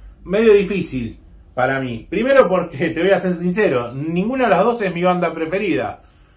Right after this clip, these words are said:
No es que sea muy fanático de ninguna de las dos, pero te, sinceramente las escuché un millón de veces a las dos y me gustan mucho. Pero no soy fanático ni nada de eso.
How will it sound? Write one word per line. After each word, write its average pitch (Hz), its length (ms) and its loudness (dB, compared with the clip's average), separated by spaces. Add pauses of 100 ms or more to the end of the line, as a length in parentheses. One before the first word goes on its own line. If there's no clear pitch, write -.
(140)
No 147 160 -4
es 160 80 -6
que 143 100 -6
sea 139 280 -2
muy 135 180 -6
fanático 143 420 -2
de 139 60 -4
ninguna 139 260 -6
de 139 80 0
las 139 100 -2
dos, - 240 0
pero 143 240 0
te, 127 120 -6
sinceramente 170 600 -4
las 123 160 -4
escuché 143 540 -8 (300)
un 165 120 -4
millón 160 280 -2
de 160 80 4
veces 156 260 -4
a 139 140 0
las 123 180 -4
dos 196 400 0 (260)
y 139 120 -10
me 139 140 -4
gustan 143 340 -2
mucho. 123 460 -2 (220)
Pero 170 400 0
no 139 200 -6
soy 143 260 -4
fanático 110 640 -8
ni 107 120 -10
nada 107 280 -8
de 104 60 -8
eso. - 260 -16